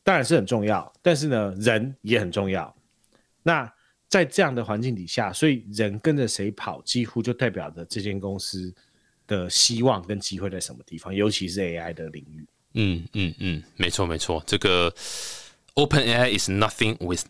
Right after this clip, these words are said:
Speaker 2: without its people”，这讲得真好。但是“Open A I is replacing its people”。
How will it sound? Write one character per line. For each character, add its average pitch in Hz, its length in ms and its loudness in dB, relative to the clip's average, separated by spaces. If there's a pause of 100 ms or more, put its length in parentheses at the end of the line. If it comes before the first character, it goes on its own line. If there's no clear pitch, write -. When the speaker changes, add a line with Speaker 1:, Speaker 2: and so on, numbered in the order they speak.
Speaker 2:
without 95 460 0
its 95 180 0 (100)
people”， - 380 -4
这 95 120 0
讲 78 180 0
得 73 60 -6
真 76 240 -4
好。 76 320 -8
但 117 160 4
是 - 140 0
“Open 98 300 0
A 92 80 2
I 90 180 2
is 87 280 0
replacing 98 840 0
its - 160 -4
people”。 - 440 -8